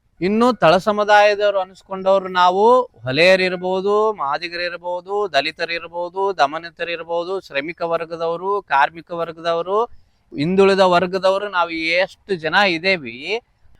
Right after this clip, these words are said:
ಅರಿವಿದ್ದು ಅರಿವಿಲ್ಲದೆಯೂ ನಾವು ಉತ್ತಮರನಿಸ್ಕೊಂಡವರ ಮಾತುಗಳನ್ನೇ ಇವತ್ತಿಗೂ ಕೇಳ್ತೇವೆ. ಹುಟ್ಟಿದ ಮಗುವಿನಿಂದ ಹಿಡಿದು ಸಾಯುವವರೆಗೂ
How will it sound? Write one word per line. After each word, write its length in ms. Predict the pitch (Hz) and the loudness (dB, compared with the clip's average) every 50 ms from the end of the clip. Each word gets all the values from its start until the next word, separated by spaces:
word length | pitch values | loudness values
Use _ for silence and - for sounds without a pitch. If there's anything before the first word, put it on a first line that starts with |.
| _ - | _ 0
ಅರಿವಿದ್ದು 680 | 139 156 180 208 226 220 226 202 185 185 190 233 247 254 | 2 4 6 6 6 4 2 -2 -4 -4 -2 0 4 6
ಅರಿವಿಲ್ಲದೆಯೂ 840 | 233 196 190 190 202 202 196 196 190 185 175 185 180 175 196 233 277 294 285 _ _ _ _ _ _ - | 6 6 6 4 2 2 0 0 -2 -6 -4 -4 -4 -2 0 0 0 0 -2 _ _ _ _ _ _ 0
ನಾವು 520 | 139 139 151 160 170 185 214 262 294 294 _ _ _ _ _ - | 2 4 4 4 4 4 2 0 0 -4 _ _ _ _ _ -18
ಉತ್ತಮರನಿಸ್ಕೊಂಡವರ 1300 | 143 - _ - 214 220 220 220 208 202 190 196 175 - - - 175 175 175 170 165 160 160 165 196 | -18 -14 _ 2 2 2 2 4 0 0 0 -2 -6 -10 -12 -8 -8 -6 -4 0 0 0 0 0 -2
ಮಾತುಗಳನ್ನೇ 920 | 196 165 139 131 143 160 - 175 160 165 165 160 160 165 170 185 202 208 | -4 -2 0 2 2 0 -2 -4 -4 -2 -2 -2 -2 -4 -4 -4 -4 -4
ಇವತ್ತಿಗೂ 600 | 190 156 139 139 147 - _ - 151 147 160 151 | -4 -6 -6 -6 -8 -8 _ -14 -10 -8 -8 -8
ಕೇಳ್ತೇವೆ. 640 | 139 - 143 139 139 131 - 143 135 127 135 131 127 117 127 - - | -8 -6 -6 -4 -4 -6 -6 -10 -10 -6 -6 -6 -6 -8 -10 -8 -6
ಹುಟ್ಟಿದ 440 | 175 196 - _ _ - 233 214 | -6 -6 -6 _ _ -4 0 4
ಮಗುವಿನಿಂದ 760 | 233 220 196 180 170 170 185 196 202 202 196 196 190 190 190 190 196 190 | 4 4 4 2 -4 0 2 2 2 2 0 -2 -6 -6 -2 0 0 0
ಹಿಡಿದು 440 | 170 151 160 165 185 214 208 285 285 | 0 -2 -8 -6 -6 -6 -4 -4 -6
ಸಾಯುವವರೆಗೂ 1080 | - - - 151 139 151 170 185 208 220 214 208 196 180 175 160 156 147 151 170 196 | -6 -6 -6 -2 2 2 2 2 2 2 2 2 2 2 0 -2 -2 -4 -4 0 4